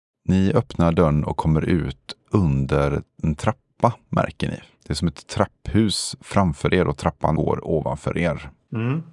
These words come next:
Speaker 1: Direkt när ni kommer ut, nu går ni söderut så det är en dörr till vänster, annars kommer ni fram och kommer till trapphuset där det finns två dörrar och sen är det öppet in rakt mot där ni nog ser hela vägen till ytterdörren som är söderut då. Det är en vestibul, eh, på vägen ner då.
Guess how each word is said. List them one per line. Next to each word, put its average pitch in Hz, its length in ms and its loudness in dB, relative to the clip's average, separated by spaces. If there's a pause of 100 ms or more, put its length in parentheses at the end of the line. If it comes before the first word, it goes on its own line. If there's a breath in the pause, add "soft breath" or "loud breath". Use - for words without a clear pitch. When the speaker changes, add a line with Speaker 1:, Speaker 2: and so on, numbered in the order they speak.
(340)
Speaker 1:
Direkt 78 420 0
när - 40 2
ni 71 60 -2
kommer 76 180 2
ut, 76 80 -2
nu 80 80 0
går 73 100 2
ni 71 100 0
söderut 67 400 0
så - 120 -6
det 71 60 0
är 71 40 0
en 71 60 0
dörr 67 160 0
till 71 160 -4
vänster, 85 440 4
annars 76 220 2
kommer 67 160 -2
ni 65 60 -4
fram 65 220 -2
och 69 60 -6
kommer - 160 -6
till 65 100 -6
trapphuset - 580 -6
där 62 120 -2
det 64 80 -4
finns - 480 -6 (460)
två 73 220 4
dörrar 69 400 2
och 65 100 -4
sen 69 160 -2
är 67 60 0
det - 140 -4
öppet - 520 -4
in 71 440 0 (340)
rakt - 360 0
mot 69 460 0
där 67 240 2
ni 69 100 2
nog 69 200 0
ser 85 260 0
hela 80 260 2
vägen 69 480 0
till 69 400 -4
ytterdörren 80 640 0 (180)
som - 200 -4
är - 60 -2
söderut - 520 -4
då. - 140 -6 (460)
Det - 60 -2
är 65 40 0
en 67 120 -2
vestibul, 69 720 -4 (220)
eh, - 300 -10
på - 100 -6
vägen - 300 -4
ner - 120 -6
då. - 140 -8